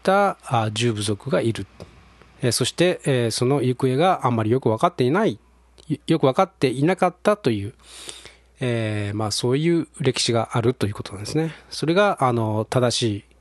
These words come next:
認識だと思います。ただ、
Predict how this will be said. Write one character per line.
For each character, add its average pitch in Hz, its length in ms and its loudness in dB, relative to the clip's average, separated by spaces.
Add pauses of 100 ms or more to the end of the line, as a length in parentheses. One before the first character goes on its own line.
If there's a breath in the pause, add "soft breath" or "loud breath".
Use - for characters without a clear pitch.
(160)
認 117 140 2
識 - 200 -4
だ 101 100 -2
と - 220 -12 (180)
思 98 100 -4
い 101 40 0
ま 92 120 -6
す。 - 200 -8 (3250 loud breath)
た 208 120 4
だ、 147 280 4